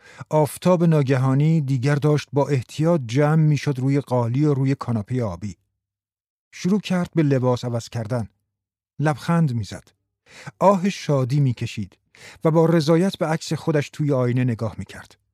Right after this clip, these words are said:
کمی بعد که وسط اتاق خواب ایستاده بود و لباس قرمز اناری به تن داشت و موهایش را از شقیقش کنار زده بود و آرایش خیلی رقیقی هم کرده بود، صدای پارس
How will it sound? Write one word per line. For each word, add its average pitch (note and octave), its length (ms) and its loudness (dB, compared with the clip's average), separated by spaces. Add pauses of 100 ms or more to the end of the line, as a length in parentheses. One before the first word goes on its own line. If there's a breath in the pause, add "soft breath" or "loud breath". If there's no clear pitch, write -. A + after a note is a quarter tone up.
(720)
کمی A3 260 6
بعد F#3 300 0
که F#3+ 120 0
وسط D#3 440 0
اتاق E3 300 2
خواب E3+ 300 0
ایستاده D3+ 560 2
بود C#3+ 220 2
و C3 260 2 (160)
لباس D#3 420 4
قرمز D#3+ 500 2 (120)
اناری D3+ 400 4
به D#3 100 2
تن D3 260 2
داشت C3+ 360 2
و C#3 60 4
موهایش C#3 640 2
را C3+ 100 4
از C3 100 0
شقیقش C3+ 640 -2
کنار D3+ 380 2
زده C3 200 0
بود B2 220 -2
و B2 100 0 (400 loud breath)
آرایش E3 560 2
خیلی E3 380 2
رقیقی D#3 520 0
هم C3 200 0
کرده B2 320 -4
بود، D#3+ 320 0 (500 loud breath)
صدای G3 400 2
پارس F#3+ 340 -6